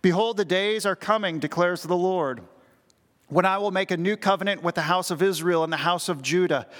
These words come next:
not like the covenant that I made with their fathers on the day when I took them by the hand to bring them out of the land of Egypt." It's not going to be like that covenant back in Exodus,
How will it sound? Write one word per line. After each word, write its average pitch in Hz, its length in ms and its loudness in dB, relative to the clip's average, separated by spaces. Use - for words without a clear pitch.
not 202 360 2
like 240 200 2
the 214 80 -4
covenant 208 460 0
that 180 120 2
I 170 80 2
made 165 220 0
with 160 120 -2
their 139 140 2
fathers 202 540 2
on 165 100 0
the 156 80 0
day 156 140 2
when 160 140 0
I 139 80 2
took - 240 -6
them 160 160 2
by 151 160 4
the 135 100 -2
hand 190 420 0
to - 80 -4
bring 165 200 2
them 156 140 2
out 156 140 2
of 131 60 -2
the 147 80 2
land 147 220 2
of 123 100 -2
Egypt." 160 320 2
It's 180 160 -2
not 269 320 2
going 285 200 2
to 220 100 0
be 233 140 2
like 220 180 2
that - 220 -2
covenant 196 400 2
back 165 240 2
in 170 160 -4
Exodus, 143 760 0